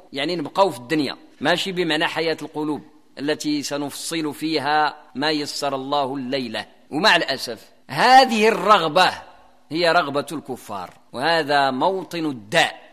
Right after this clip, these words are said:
في حياتنا النفسية والجماعية نحن المسلمين اليوم. رغبة الكفار بنص القرآن: "ولتجدنهم أحرص الناس على حياة ومن الذين أشركوا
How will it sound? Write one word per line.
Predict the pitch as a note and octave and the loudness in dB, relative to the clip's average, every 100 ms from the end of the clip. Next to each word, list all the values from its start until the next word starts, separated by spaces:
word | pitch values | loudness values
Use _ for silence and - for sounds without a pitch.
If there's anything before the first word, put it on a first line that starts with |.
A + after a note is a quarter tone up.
| - | -20
في | - F3+ | -2 -2
حياتنا | - F#3 G#3 G3+ F3+ F3 | 2 4 4 2 -2 -2
النفسية | E3+ E3+ - A3 G#3+ G3+ | -2 -4 -6 -8 -2 -2
والجماعية | F3+ D3+ F3+ G#3 D#3+ B2+ E2 - _ - | -2 -2 2 4 2 0 -8 -16 _ -4
نحن | F3 - E3+ | -4 -4 -8
المسلمين | D#3+ E3 D3+ D3+ E3 E3 | -6 -6 -8 -6 -6 -6
اليوم. | C3+ A2+ D#2+ - - | -8 -10 -16 -20 0
رغبة | E3 F3+ A3+ A3 | 0 2 0 -2
الكفار | G3 F#3+ - A3+ C#4+ B3+ - - - - - - | -2 -2 6 10 10 8 -4 -16 -20 -20 -20 -10
بنص | E3+ D4+ D4+ - | -4 2 2 2
القرآن: | C4+ - A#3 A3+ C4+ B3 A#2 - - - _ - | -4 0 0 6 6 6 0 -14 -20 -20 _ 0
"ولتجدنهم | C#3+ G3 G3 F#3+ F#3+ E3 F3+ E3+ A3+ A3+ G3 G#3 A3 G#3 G#3+ G#3+ G#3+ G#3 - | 4 6 4 4 2 2 -4 2 2 2 0 2 2 2 -2 0 0 -2 2
أحرص | A#3 - - - F#3 G#3+ G3 F#3+ | 4 4 0 -4 2 2 4 0
الناس | F#3 F3+ F3+ F#3+ F3 D#3+ | -2 -2 2 2 2 0
على | C3 C#3+ B2+ | 2 2 0
حياة | - B2+ G#2+ F#2 - _ - | 0 -4 -4 -10 -18 _ -6
ومن | C#3 E3+ E3+ | -4 -2 0
الذين | E3+ D#3 F3 D#3+ | 2 0 0 -2
أشركوا | D3 - D3 C3+ A#2 | -4 -4 -2 -2 -4